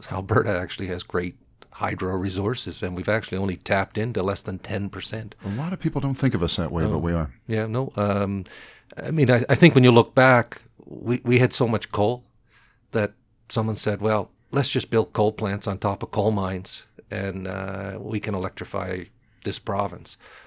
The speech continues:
Speaker 1: Other provinces went in a different direction, um, but w-, we went that way.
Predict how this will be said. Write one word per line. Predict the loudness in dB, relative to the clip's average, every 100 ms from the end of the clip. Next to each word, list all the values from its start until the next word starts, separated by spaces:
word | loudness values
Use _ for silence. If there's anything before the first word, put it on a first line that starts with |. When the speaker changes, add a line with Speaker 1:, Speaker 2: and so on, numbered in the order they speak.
| -8
Speaker 1:
Other | -2 2 2
provinces | 4 2 2 -4 -8 -8 -10 -12 -8
went | -6 -4
in | -6
a | 2
different | 2 2 -4
direction, | -2 -4 -6 -8 -8 -12 -20 -20 -20 -12
um, | -8 -6 -6 -8 -12
but | -14 -10
w-, | -10 -4
we | -4
went | -2 -4 -8 _
that | -6 0 0
way. | 0 -8 -12